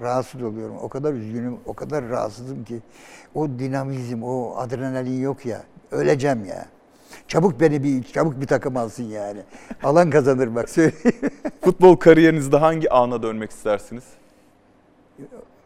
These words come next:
Speaker 1: Ya tabii ki her kazandığım maç tamam da şu Göztepe'nin şampiyon olduğu maç çok, çok, çok güzel bir maç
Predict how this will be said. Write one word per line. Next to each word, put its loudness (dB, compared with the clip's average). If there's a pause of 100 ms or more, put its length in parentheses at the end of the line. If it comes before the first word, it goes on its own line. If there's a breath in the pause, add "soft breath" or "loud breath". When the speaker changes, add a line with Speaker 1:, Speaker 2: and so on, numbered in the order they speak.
(400)
Speaker 1:
Ya 0
tabii 2
ki -6
her 0
kazandığım 0
maç -4
tamam -4
da -4
şu -12
Göztepe'nin -4
şampiyon -4
olduğu -8
maç -6
çok, -10 (440 soft breath)
çok, -4
çok -2
güzel -4
bir -10
maç -12